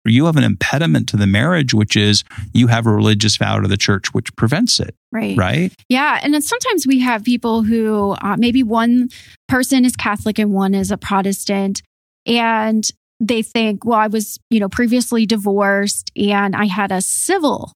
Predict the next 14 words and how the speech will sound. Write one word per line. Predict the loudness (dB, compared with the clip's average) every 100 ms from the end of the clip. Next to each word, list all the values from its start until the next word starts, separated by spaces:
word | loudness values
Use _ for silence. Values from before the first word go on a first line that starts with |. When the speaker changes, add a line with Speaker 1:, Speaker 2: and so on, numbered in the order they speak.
| _ -4
Speaker 2:
annulment." | -2 0 -4 -4 -6 -6 -4
Speaker 1:
Ah. | -2 0 2 2 0 -2 -4
Speaker 2:
And | -2 0
so | 0 -2 0 2 2 0
they | 0 -2
come | 0 0
in | 2 2
and | 2
think, | 0 -2 -4 -4
"Oh, | 0 0
well, | 2 2 0 -2 -4
I |
had | -2 -2 -2
a | -6